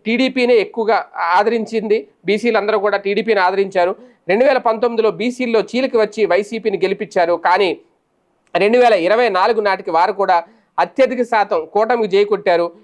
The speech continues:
ఇప్పుడు కూడా బీసీల చూపు కూటమి వైపే ఉంది అనేది. ఇక ఎస్సీ విషయానికి వస్తే ఎస్సీ వర్గీకరణ తర్వాత మాదిగలు కూడా టీడీపీకి పూర్తిగా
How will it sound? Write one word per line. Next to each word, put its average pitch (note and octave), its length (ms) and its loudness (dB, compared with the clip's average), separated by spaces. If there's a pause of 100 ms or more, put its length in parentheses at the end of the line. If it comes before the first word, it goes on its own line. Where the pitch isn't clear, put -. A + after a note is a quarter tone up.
(160)
ఇప్పుడు C4+ 240 0
కూడా A#3+ 220 4
బీసీల A#3+ 720 -4
చూపు G#3 640 -2
కూటమి A#3+ 340 0
వైపే A3+ 300 2
ఉంది G3+ 340 0
అనేది. D3+ 380 0
ఇక F#3 400 0
ఎస్సీ G3 340 -2
విషయానికి A#3 380 -2
వస్తే F3+ 340 -2 (400)
ఎస్సీ G#3 360 0
వర్గీకరణ A#3+ 640 0
తర్వాత F#3+ 640 0
మాదిగలు B3 420 0
కూడా A3+ 240 0
టీడీపీకి A3+ 520 -4
పూర్తిగా G3+ 460 0